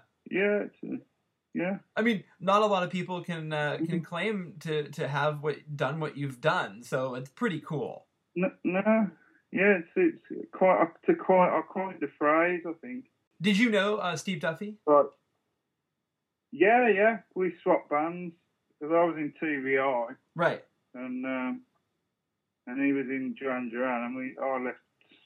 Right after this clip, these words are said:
Speaker 1: T V I and joined Duran Duran. He left Duran Duran <laughs> and joined T V I. And, uh, yeah,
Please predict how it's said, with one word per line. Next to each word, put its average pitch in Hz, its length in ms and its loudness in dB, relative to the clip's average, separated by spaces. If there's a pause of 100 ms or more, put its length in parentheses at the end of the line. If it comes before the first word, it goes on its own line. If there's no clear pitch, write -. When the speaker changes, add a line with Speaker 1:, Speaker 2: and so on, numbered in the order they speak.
(320)
Speaker 1:
T 135 120 -2
V 120 180 -4
I 117 280 0 (200)
and - 280 -14 (1200)
joined 131 280 2
Duran 123 360 2
Duran. 120 460 0
He 123 60 -6
left 117 160 -6 (120)
Duran 120 260 -6
Duran - 340 0
<laughs> - 60 -8
and 165 180 -4
joined 135 380 4
T 135 140 -2
V 117 160 -6
I. 135 160 -4 (840)
And, 135 280 4
uh, 131 220 4 (180)
yeah, 139 260 2